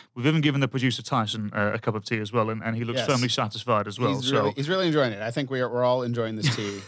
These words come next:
Speaker 1: <laughs>
Speaker 2: I don't, whenever I make tea myself, I feel like I'm not doing it correctly, and so I, I feel much better now.
Speaker 1: Well, it's, it's just, the thing here is that I, I noticed in the office that we, we have these Earl Grey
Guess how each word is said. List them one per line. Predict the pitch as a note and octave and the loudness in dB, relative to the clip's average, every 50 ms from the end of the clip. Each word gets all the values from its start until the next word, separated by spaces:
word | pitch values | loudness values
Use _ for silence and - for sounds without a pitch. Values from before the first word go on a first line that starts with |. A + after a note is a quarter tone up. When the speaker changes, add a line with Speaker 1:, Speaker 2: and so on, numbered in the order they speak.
| - G3+ - | -4 -4 -4
Speaker 1:
<laughs> | - - G#3 E3 - | -2 -4 -4 -4 -2
Speaker 2:
I | D3+ E3+ | 0 0
don't, | G3 G#3 G#3 - E3+ | 2 0 0 0 0
whenever | F#3 G3+ G#3 G#3+ | 0 2 2 2
I | A3 G#3 | 2 2
make | G3+ G3 F#3 - | 2 0 -2 -2
tea | - E3 | -2 -2
myself, | D#3+ D3+ C#3+ C3+ D3 B2+ A#2+ | 0 0 0 2 2 2 2
I | A#2+ | 0
feel | A#2 - B2 A#2+ | -4 -2 -2 -2
like | A#2 G#2 | 0 0
I'm | A#2+ A#2 | -2 -4
not | A#2 A2+ G#2+ | -4 -2 -2
doing | A2 A2 G#2+ G#2+ | -2 -2 -2 -4
it | G#2 F#2+ - | -6 -6 -2
correctly, | - A2 G2 F#2 - G#2+ G2 F#2+ G2 | 0 0 0 0 0 -2 -2 0 -2
and | F#2+ F2+ F#2 - | -4 -4 -6 -2
so | - G2+ F#2+ F#2 - - - - | 0 0 0 0 -2 -8 -14 -6
I, | G2 F#2+ E2+ F#2 | -6 -4 -4 -4
I | |
feel | G2 - A2 G2+ | -4 0 0 0
much | F#2+ G2 F#2 - - | 2 0 -4 -2 -2
better | F#2 F#2 F#2 | -4 -2 -2
now. | F#2 F#2 F2+ - - - | -6 -8 -10 -12 -8 -2
Speaker 1:
Well, | D#3+ D#3 | 0 0
it's, | D#3+ D3+ - | 0 0 2
it's | D3+ D#3 D3 - | 2 2 0 0
just, | - F3+ F3 C3+ - - | 0 2 2 2 2 0
the | E3 D#3 | 0 0
thing | - F#3+ F#3+ F#3 | 2 2 2 2
here | E3 C#3+ A#2 D#3+ F3 D#3+ B2+ A2 A2 A#2 | 2 2 2 2 4 4 4 4 4 2
is | - - C3+ B2+ A#2 - - | 2 0 0 0 0 0 0
that | C#3 C3 B2+ A#2+ - _ _ | 2 2 2 2 0 _ _
I, | - C3+ A#2 A#2+ | -2 0 0 2
I | C3 | 4
noticed | C3 C#3 C#3 B2+ - C#3 A#2 D3+ | 4 4 4 4 2 -2 -4 -2
in | C3 | 0
the | A#2+ A2+ | 0 2
office | A#2 B2+ - - - A#2 A2 - - | 2 0 0 0 0 0 2 2 0
that | - B2 | 0 0
we, | - B2+ B2 A2+ - | 0 0 0 0 -2
we | - B2+ C3 A#2 | -4 -4 -2 0
have | A#2+ B2+ B2 A2 G#2+ | 0 0 0 0 0
these | B2 A#2+ A#2 A2+ G#2+ - - - | 2 2 2 2 0 -2 -2 0
Earl | C3+ C3 B2+ B2 | 2 2 2 2
Grey | A2 - B2 B2+ C3+ C3 B2 A#2+ A2+ G#2+ | 0 -2 0 2 2 4 4 2 0 -2